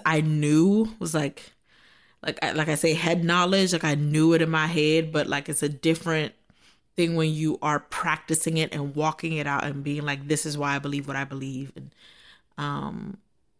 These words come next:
this, and, and a lot of us, this is what's gonna get us through. Like, to be honest, this is what's gonna get us through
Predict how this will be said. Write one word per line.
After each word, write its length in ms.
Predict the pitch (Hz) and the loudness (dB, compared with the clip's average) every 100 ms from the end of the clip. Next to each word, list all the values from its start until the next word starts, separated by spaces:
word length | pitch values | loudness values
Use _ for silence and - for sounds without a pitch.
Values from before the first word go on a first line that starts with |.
| _ | _
this, 200 | 170 160 | 0 2
and, 220 | - 185 | 2 0
and 100 | 202 | 2
a 60 | 208 | 4
lot 260 | 202 175 190 | 4 4 2
of 100 | 196 | 0
us, 120 | 196 | 0
this 200 | 180 165 | 0 0
is 120 | 165 | 0
what's 180 | 165 160 | 0 0
gonna 200 | 160 151 | 0 -2
get 180 | 143 143 | -2 -2
us 160 | 147 | -2
through. 320 | - 123 - - _ _ - | -4 -6 -8 -12 _ _ -10
Like, 180 | 151 147 | -10 -6
to 80 | 180 | -4
be 120 | 151 | -4
honest, 300 | 143 123 - | -4 -6 -6
this 140 | 160 | -4
is 120 | 170 165 | -4 0
what's 200 | 165 165 | 0 0
gonna 200 | 160 151 | -2 0
get 160 | 151 | 0
us 140 | 143 - | -2 -4
through 480 | 139 147 143 143 | -4 0 0 -2